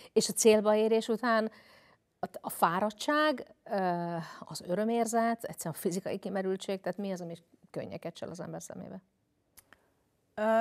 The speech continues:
Speaker 2: nekem speciál ott, ott, öm, nem akart, én, én iga-, igazából ott az, hogy nem hiszem el, hogy ez most sikerült. Tehát, hogy ott nem érez se, tehát olyan adrenalin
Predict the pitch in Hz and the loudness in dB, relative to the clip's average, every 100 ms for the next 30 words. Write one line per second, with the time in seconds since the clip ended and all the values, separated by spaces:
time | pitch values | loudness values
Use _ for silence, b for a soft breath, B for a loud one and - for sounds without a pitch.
0 | 226 208 220 262 302 294 - 302 302 302 | 2 -2 -2 0 -2 -4 -2 -2 -2 -2
1 | 302 294 294 285 - - - 254 - - | -2 0 0 -2 -6 -10 -6 -6 -6 -8
2 | 254 254 254 254 240 - _ _ _ _ | -4 -4 -4 -6 -8 -12 _ _ _ _
3 | - 226 220 220 208 - 233 - 233 226 | -6 -2 -2 0 -2 -2 -6 -6 -6 -6
4 | 214 220 226 226 - 233 233 233 254 254 | -6 -4 -2 -2 -4 2 4 4 2 0
5 | 254 233 - 220 214 B B B - 226 | 0 -2 -2 -6 -6 B B B -6 -4
6 | 240 233 269 262 262 269 262 262 226 - | -4 -4 2 2 2 -2 -2 -2 -2 -4
7 | 240 208 190 180 175 214 220 220 - 214 | -4 0 0 0 -2 -2 -2 -4 -2 -2
8 | 233 240 190 165 165 - - 208 196 - | 0 -2 -2 -2 -4 -8 -4 2 2 0
9 | - _ - - - 220 214 185 180 180 | -8 _ -18 -12 -6 -4 -2 -2 -2 -4
10 | 175 170 170 165 165 156 | -4 -6 -8 -12 -12 -14